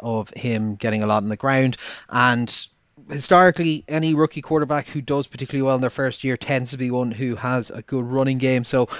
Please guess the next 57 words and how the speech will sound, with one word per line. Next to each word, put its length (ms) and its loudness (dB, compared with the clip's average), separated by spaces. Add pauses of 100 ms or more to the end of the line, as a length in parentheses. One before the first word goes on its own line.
(140)
I'm 140 0
hoping 320 4
for 140 -8
the 120 4
upside. 400 2
I'm 100 2
hoping 280 2
for 160 -2
Indianapolis 600 0
to 80 -8
be 120 0
a 60 -2
bit 120 -4
spicy. 520 0 (280)
Uh, 220 2
so 160 2
I'm 80 0
gonna 140 0
go 120 2
with 120 -4
Anthony 320 -4
Richardson. 500 -6 (400)
Uh, 240 2 (140)
M 200 6
V 300 2
P, 680 -2 (120)
uh, 680 0
shall 220 2
I 20 4
go 160 0
this 200 -4
time? 340 0
Uh, 400 0
I'm 120 -2
going 260 2
with 140 -4
Patrick 300 0
Mahomes. 640 2
He 140 -4
was 120 -8
M 100 -2
V 140 -10
P 120 -2
last 340 4
year. 140 4
It'd 140 0
be 60 -8
nice 180 0
to 40 0
see 100 -2
if 60 -4
he 80 -10
could 120 -16
get 120 -4
back 200 -2
to 80 -10
back. 360 2